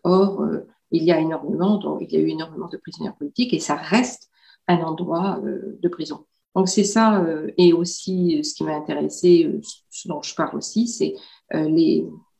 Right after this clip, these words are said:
les prisons militaires aujourd'hui, c'est-à-dire, bon, Guantanamo ou évidemment, euh, Abu Ghraib ou d'autres, euh, prisons ou les prisons aujourd'hui.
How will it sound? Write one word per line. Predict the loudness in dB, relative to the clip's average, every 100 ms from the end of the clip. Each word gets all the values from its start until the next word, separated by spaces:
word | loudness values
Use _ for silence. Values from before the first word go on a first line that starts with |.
| _ -6
les | 2 2
prisons | 4 2 4 2
militaires | 2 0 0 2 4 4 -2 -10 _ _ _ -4
aujourd'hui, | -2 -2 -6 -2 2 4
c'est-à-dire, | 2 -4 -4 -2 -4
bon, | -6 -10
Guantanamo | -6 -8 -4 -4 -4 -2 2 2 0 -6 -10
ou | -10 -10
évidemment, | -10 -12 -10 -8 -8 -10 -14
euh, | -18 -20 _ _ _ -4
Abu | -2 0
Ghraib | -4 -4 2 6 6 2
ou | -6
d'autres, | -4 -6 -6 -4
euh, | -4 -4 -6
prisons | -6 0 4 4 4
ou | 0
les | -4
prisons | -6 -6 -4
aujourd'hui. | -6 -6 -6 2 2